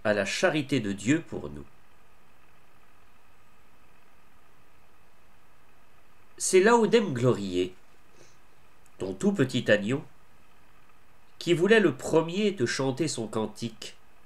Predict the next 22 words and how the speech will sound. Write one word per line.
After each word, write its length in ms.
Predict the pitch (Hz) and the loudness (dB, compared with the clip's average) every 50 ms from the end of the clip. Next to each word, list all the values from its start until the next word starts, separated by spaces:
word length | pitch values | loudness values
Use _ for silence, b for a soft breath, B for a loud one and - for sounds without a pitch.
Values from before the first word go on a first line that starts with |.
| b b b b b b b b b b b b - - | b b b b b b b b b b b b -4 0
au 120 | 104 110 | 2 2
sein 260 | 107 - - 120 113 | 2 4 4 4 6
même 320 | 117 143 175 202 190 160 135 | 8 8 8 8 8 6 6
des 180 | 117 120 117 - | 8 6 6 4
trois, 420 | - - - 113 123 151 - - - - - - - - - - - - - - - - - - - - - | 2 2 4 4 4 4 2 -4 -12 -16 -16 -16 -16 -16 -16 -16 -16 -16 -16 -16 -18 -16 -16 -16 -16 -6 0
où 140 | 139 135 135 131 - - | 0 0 0 0 -2 0
tout 180 | - 240 247 247 - | 2 2 2 2 2
est 80 | - 139 | 2 0
pur 600 | 131 - - 120 113 104 104 117 123 - - - - - - - - - - - - - - | 0 0 0 2 4 4 4 0 -4 -8 -12 -16 -16 -18 -18 -18 -16 -16 -16 -16 -16 -4 -2
et 120 | 101 98 | 0 0
beau. 260 | 90 92 90 82 - - - - - - - - - - - - - - - - - - - - - - - - - - - - - - - - - - - - - - - | 0 -2 -4 -6 -6 -8 -14 -16 -16 -16 -16 -16 -16 -18 -18 -18 -16 -16 -16 -16 -16 -16 -16 -16 -16 -16 -16 -16 -16 -16 -16 -16 -16 -16 -16 -16 -16 -16 -16 -16 -16 -12 -10
Il 140 | 95 90 | -2 -2
a 60 | 92 92 | -2 -2
pu 160 | - 110 101 | 0 0 6
recueillir 520 | 98 139 135 139 139 123 131 156 165 123 113 | 6 6 6 6 4 4 6 4 4 4 4
un 40 | |
présent 400 | 104 - - 127 117 110 120 113 | 0 0 2 2 2 2 2 2
magnifique. 640 | 110 104 92 92 92 90 - - - - - - - - - - - - - - - - - - - - - - - - - - - - - - - - - - - - - - - - - - - - - - - - - - - - - - - - - - - - - - | 2 2 0 0 -4 -10 -10 -12 -12 -12 -12 -14 -14 -14 -16 -16 -16 -16 -16 -16 -16 -16 -16 -16 -16 -16 -16 -16 -16 -16 -16 -16 -16 -16 -16 -16 -16 -16 -16 -16 -16 -16 -16 -16 -16 -16 -16 -16 -16 -16 -16 -16 -16 -16 -16 -16 -16 -16 -18 -16 -18 -16 -16 -16 -16 -16 -12 8
Dans 180 | 107 147 160 185 | 10 12 12 12
le 160 | 208 247 233 | 12 10 8
grand 420 | 147 123 - 120 113 143 127 - - - | 6 4 4 4 4 4 2 0 4 10
cœur 580 | 170 160 139 104 82 73 69 - - - - | 12 12 12 12 8 4 -2 -8 -12 -14 -16